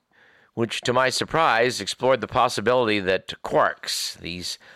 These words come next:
fundamental building blocks of matter that supposedly make up protons and neutrons and a heck of a lot more in the real world,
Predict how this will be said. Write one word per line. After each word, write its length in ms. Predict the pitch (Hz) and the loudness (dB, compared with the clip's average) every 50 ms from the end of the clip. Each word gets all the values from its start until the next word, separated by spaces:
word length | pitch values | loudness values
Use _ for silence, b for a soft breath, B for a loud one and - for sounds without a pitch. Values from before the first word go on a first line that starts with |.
| B B | B B
fundamental 540 | _ - 110 107 107 104 104 104 101 98 92 | _ -2 -2 0 0 2 2 2 2 2 0
building 380 | 87 - 104 101 95 101 98 90 | 0 -2 -2 0 0 -2 -2 0
blocks 340 | 90 90 92 101 - - | 2 2 2 2 0 -2
of 80 | - 85 | -4 -2
matter 340 | 82 87 92 101 107 110 110 | -2 -2 0 2 2 2 0
that 140 | - - - | -2 -6 -12
supposedly 400 | - - 85 90 85 - 90 87 | -8 -4 -4 -4 -4 -4 -6 -4
make 280 | 85 92 98 - - | -2 -2 -2 0 -2
up 200 | 95 92 - _ | -2 -2 -2 _
protons 540 | - - 95 98 92 - 101 92 98 98 78 | -2 -2 0 0 0 0 0 0 0 -2 -4
and 80 | 78 82 | -6 -4
neutrons 560 | 95 101 - - 107 98 104 110 113 101 - | -4 -4 -2 -2 0 2 2 0 -2 -4 -8
and 300 | - 76 73 73 69 67 | -10 -8 -8 -8 -8 -8
a 40 | 71 | -6
heck 180 | 80 90 - | -6 -4 -4
of 80 | - 80 | -4 -4
a 60 | 82 | -2
lot 240 | 82 82 80 - - | 0 0 0 0 0
more 340 | 95 117 127 117 107 113 117 | 0 2 4 4 4 4 2
in 100 | 98 80 | 0 -2
the 80 | 82 | -4
real 240 | 82 90 90 85 85 | -4 -2 -2 -2 -2
world, 380 | 90 98 117 127 123 127 110 | 0 0 2 2 2 0 -2